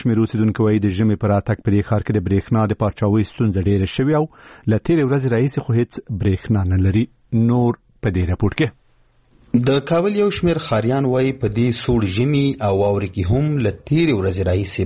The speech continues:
Speaker 2: برېښنا نه لري. دوی وایي په ژمي کې د برېښنا اړتیاوې زیاتېږي، خو اوس مهال په دې ښار کې په منځنۍ کچه په هرو څلرویشتو ساعتونو کې پنځه یا شپږ ساعته برېښنا لري. دوی دغه شان ادعا کوي چې په دې ښار کې د برېښنا ویش هم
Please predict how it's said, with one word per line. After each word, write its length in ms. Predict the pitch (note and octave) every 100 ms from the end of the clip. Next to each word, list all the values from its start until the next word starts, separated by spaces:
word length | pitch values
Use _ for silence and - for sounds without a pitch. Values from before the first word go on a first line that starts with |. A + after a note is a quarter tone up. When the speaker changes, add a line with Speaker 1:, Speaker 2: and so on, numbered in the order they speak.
| F2+
Speaker 2:
برېښنا 340 | F2+ F#2+ F2+ F2+
نه 60 | F2+
لري. 200 | F2+ F2+ D#2+ - - _ -
دوی 160 | D3 F3
وایي 240 | F3+ F3+ F3
په 80 | C3
ژمي 200 | C3 D#3 C3+
کې 100 | C#3 C3
د 40 | G#2
برېښنا 300 | - F2+ A#2 F2+
اړتیاوې 440 | G2+ F#2 A#2 A2 G2 G2+
زیاتېږي، 560 | G2+ G2+ E3+ C#3+ - - -
خو 120 | -
اوس 120 | D#3 D#3+
مهال 220 | D#3 D#3+ D#3
په 60 |
دې 120 | A#2+ A2
ښار 180 | - C3 C3+
کې 120 | C3 B2 -
په 60 | A2
منځنۍ 440 | G2+ G2 G2 A#2 E3+
کچه 200 | C#3+ C3 -
په 60 | A2
هرو 200 | B2 C#3+ C3+ -
څلرویشتو 600 | A2 C#3+ F3 C#3 - A#2
ساعتونو 320 | G#2 G2+ C3+ C3+
کې 100 | F3+ F#3+ - - _
پنځه 400 | A2 G#2 G#2+ D3+ G#3+ - _ A2+
یا 80 | G2+ -
شپږ 180 | A#2 G2+ -
ساعته 220 | F2 F#2
برېښنا 360 | F#2 F2+ F#2 F2+
لري. 200 | F#2 F#2+ - - - _ -
دوی 120 | C3+ C3+
دغه 160 | C3
شان 240 | C3+ C#3+ A#2+
ادعا 200 | G#2+ C3+
کوي 200 | E3 D#3
چې 280 | D#3+ - D3
په 80 | C#3
دې 80 | G#2 G2+
ښار 160 | B2 C3+
کې 80 | - A#2+
د 40 | G#2+
برېښنا 320 | G#2+ - A#2+ A2+
ویش 180 | B2 A#2+ -
هم 180 | E3+ C3+